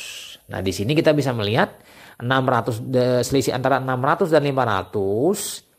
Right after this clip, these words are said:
seratus. Jadi seandainya kita ngeluarkan tadi cuma lima ratus dua, berarti kurang lebih hampir seratus yang tidak terukur.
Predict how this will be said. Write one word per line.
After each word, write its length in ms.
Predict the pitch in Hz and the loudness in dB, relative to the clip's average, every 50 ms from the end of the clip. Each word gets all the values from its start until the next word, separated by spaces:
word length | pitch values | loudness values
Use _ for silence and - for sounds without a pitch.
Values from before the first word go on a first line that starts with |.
| _ _ _ _ _ - | _ _ _ _ _ -6
seratus. 720 | - 123 131 143 156 165 170 - - - - 175 151 - - - - - - - - - - - - _ _ _ _ _ _ _ _ | -4 -4 -2 -2 -2 -2 -4 -4 -2 2 2 4 4 4 0 -2 -2 -4 -6 -6 -8 -12 -14 -18 -20 _ _ _ _ _ _ _ _
Jadi 160 | - 120 143 | -6 -4 -2
seandainya 320 | 143 165 151 147 143 143 143 | 0 0 0 2 2 2 2
kita 240 | 135 147 139 143 143 | 2 2 2 2 2
ngeluarkan 320 | 139 135 131 127 131 135 | 2 2 2 0 -2 -2
tadi 240 | 127 131 123 123 127 | 0 0 0 0 -2
cuma 240 | 123 135 123 123 120 | -2 -2 -2 -2 -2
lima 320 | 117 120 123 120 117 113 | -2 0 0 0 0 0
ratus 320 | 107 104 104 - 107 101 | 0 0 -2 -4 -6 -8
dua, 480 | 110 110 104 101 101 92 87 95 107 120 | -6 -4 -2 -2 -2 -2 0 0 -2 0
berarti 320 | 131 135 120 101 - 131 | 0 0 0 0 0 -2
kurang 160 | 139 127 123 117 | -2 0 -2 -2
lebih 240 | 107 107 123 120 | -2 -2 -2 -2
hampir 240 | 123 113 107 110 131 | -2 -2 -2 -2 -2
seratus 560 | 120 - 113 110 117 120 120 - 156 - - | -2 -2 -2 -2 -2 -2 -2 0 -2 0 0
yang 80 | 127 113 | 0 -2
tidak 320 | 107 107 98 107 - - | 0 0 -2 -2 -4 -4
terukur. 1120 | 104 104 - 104 95 - - - - 101 95 92 92 90 90 87 87 85 85 87 90 87 | -6 -6 -4 -6 -6 -8 -10 -8 -4 -2 -2 0 0 0 0 0 0 -2 -4 -6 -10 -16